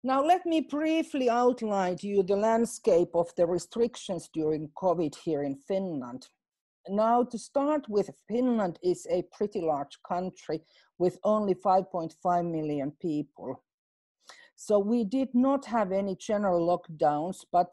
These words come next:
naturally there was advice to keep social distancing. All the stores were open. Uh, however, restaurants and schools were closed.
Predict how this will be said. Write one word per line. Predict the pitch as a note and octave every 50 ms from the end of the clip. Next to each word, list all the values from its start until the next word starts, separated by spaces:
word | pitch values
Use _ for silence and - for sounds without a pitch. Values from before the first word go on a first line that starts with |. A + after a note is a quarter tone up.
| _ -
naturally | F3 G3+ G#3 G#3 G#3 - - G3 E3+ E3+ E3 D#3+
there | D#3 F3 E3+
was | E3+ E3+ F3 E3+ -
advice | F#3 E3 D3+ D#3 D#3+ E3+ F3 E3+ D#3+ E3 D#3 - - - _ _ _ _ _ _ _ -
to | - F#3
keep | F#3 - G3+ F#3 E3 E3 -
social | - - F3+ D#3+ E3 D#3 - - D#3+ C#3+
distancing. | C3+ C#3 D3+ C#3+ - - - - C#3+ - - - - - - C#3 - _ _ _ _ _ _ _ _ _ _ _ _ _ _ _ _ _ _ _ _ - - - - - - - _ _ _
All | F#3+ A3 A3+ B3+ C4
the | A#3+ C4+
stores | B3 - - - B3 A3 A3 A3+ G#3+ - -
were | F3+ E3 E3 - -
open. | D#3+ E3 F3 F#3 F#3+ - D4 D#4 D#4+ D4+ - _ _ _ _ _ _ _ _ _ _ _ _ _ _ _ _ _ _ _ _ _ _ _ _ -
Uh, | F3 F3 F3 F3+ F3+
however, | G3 A3+ A3 A3+ A#3 B3+ B3+ C4 A#3+ B3+
restaurants | G#3 G3+ G#3+ A3+ A#3 - - - - G3 F3+ F3 F3+ F3 -
and | F#3 E3+ E3
schools | - - - G#3 G3+ F#3 F3+ E3+ -
were | - D#3 C#3+ C3+
closed. | - - - D#3 C#3 C3 B2 A#2+ A#2 A2 - - - -